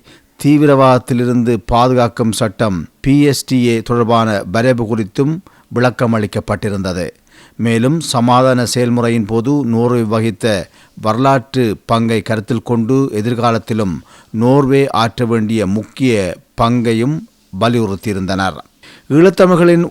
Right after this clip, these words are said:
உரிமைகளுடன் ஒத்திசையும் வகையில் நோர்வே அரசியல் அறிஞர்களின் நிலைப்பாடு சர்வதேச பொறுப்புக்கூறலுக்கும் நடைமுறைகளுக்கும் ஆதரவு வழங்கவும், மேலும்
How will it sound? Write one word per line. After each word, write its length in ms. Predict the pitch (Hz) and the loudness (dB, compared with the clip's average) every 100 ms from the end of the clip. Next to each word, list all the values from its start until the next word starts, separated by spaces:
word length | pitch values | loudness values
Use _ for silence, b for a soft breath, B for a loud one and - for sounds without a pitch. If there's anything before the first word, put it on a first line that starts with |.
| 123 | 0
உரிமைகளுடன் 680 | 139 151 143 143 143 156 165 _ _ - | 2 2 2 4 2 0 -4 _ _ -4
ஒத்திசையும் 640 | 120 - 143 147 139 117 | -4 0 -2 2 2 2
வகையில் 500 | 110 113 120 139 165 | 2 0 2 2 2
நோர்வே 560 | 120 123 123 113 117 110 | 2 2 2 2 0 0
அரசியல் 640 | - 113 131 - 135 131 | -2 0 0 0 0 0
அறிஞர்களின் 560 | 107 117 120 110 110 98 | -2 0 0 0 -2 -2
நிலைப்பாடு 720 | 107 117 - 120 117 143 165 | 0 -2 0 2 2 2 -2
சர்வதேச 640 | - 113 117 117 - 110 - | -2 -2 0 -2 0 -2 0
பொறுப்புக்கூறலுக்கும் 1040 | 120 123 113 113 113 113 110 101 120 95 69 _ B B B - | -2 -2 -4 -6 -2 -2 0 -2 0 -2 -4 _ B B B -4
நடைமுறைகளுக்கும் 920 | 113 117 147 143 135 131 131 - 135 143 - | 0 2 2 4 2 2 2 2 0 0 -2
ஆதரவு 540 | 107 123 131 131 123 | 0 2 2 2 2
வழங்கவும், 640 | 113 113 117 107 120 165 - | 2 2 0 0 0 -2 -4
மேலும் 540 | 120 120 123 120 107 | -2 0 2 2 0